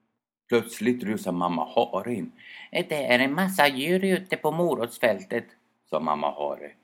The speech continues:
Haren rusar ut och ser att det är massa små djur som plockar alla morötter och äter på dem.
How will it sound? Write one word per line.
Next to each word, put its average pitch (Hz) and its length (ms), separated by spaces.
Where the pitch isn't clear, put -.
Haren 117 440
rusar 135 380
ut 123 380
och - 140
ser 113 220
att 113 180
det 98 60
är 95 40
massa 110 440
små 98 340
djur 87 340
som 190 220
plockar 165 320
alla - 280
morötter 95 520
och - 60
äter 151 340
på 95 160
dem. - 280